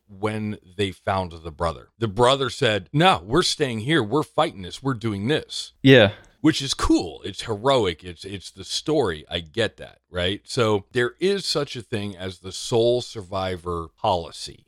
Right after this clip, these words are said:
Speaker 1: It's a D O D directive. It's not a regulation or anything like that. But
Speaker 2: Okay.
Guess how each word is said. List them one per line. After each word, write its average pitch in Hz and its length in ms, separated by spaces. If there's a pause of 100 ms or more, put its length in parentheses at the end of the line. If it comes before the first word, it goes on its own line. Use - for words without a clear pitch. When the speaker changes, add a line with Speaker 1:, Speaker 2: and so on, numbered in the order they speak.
Speaker 1:
It's 87 220
a 95 40
D 113 220
O 110 120
D 98 180
directive. 85 560
It's - 180
not 104 160
a 110 60
regulation 92 720
or 82 80
anything 82 340
like 78 220
that. 120 340
But 160 380
Speaker 2:
Okay. 113 260